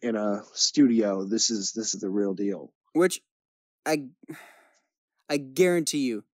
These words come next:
Speaker 2: this is a retcon by Kevin Feige. He's like, "All right, fans didn't really respond to what we did in Iron Man three." But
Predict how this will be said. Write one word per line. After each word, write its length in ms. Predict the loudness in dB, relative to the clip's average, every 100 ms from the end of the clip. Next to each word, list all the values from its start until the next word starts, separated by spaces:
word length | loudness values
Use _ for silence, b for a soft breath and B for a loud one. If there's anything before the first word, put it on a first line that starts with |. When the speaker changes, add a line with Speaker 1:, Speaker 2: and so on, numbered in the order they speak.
| -6
Speaker 2:
this 180 | -2 0
is 100 | 0
a 60 |
retcon 720 | 0 -2 -2 0 0 2 -2 -6 _ _ _ _ _ _ -4
by 260 | 2 4 4
Kevin 240 | 0 0
Feige. 380 | 0 0 0 -2
He's 180 | -4 -4
like, 140 | 0
"All 140 | 4 6
right, 300 | 4 2 -2 _ -4
fans 320 | 2 2 2
didn't 220 | 2 4
really 200 | 4 4
respond 440 | 2 4 4 4 2
to 80 |
what 80 | 2
we 60 | 2
did 160 | 2 2
in 40 |
Iron 180 | 0 -2
Man 140 | -4
three." 320 | -2 -2 -2 b b b _
But 240 | 2 2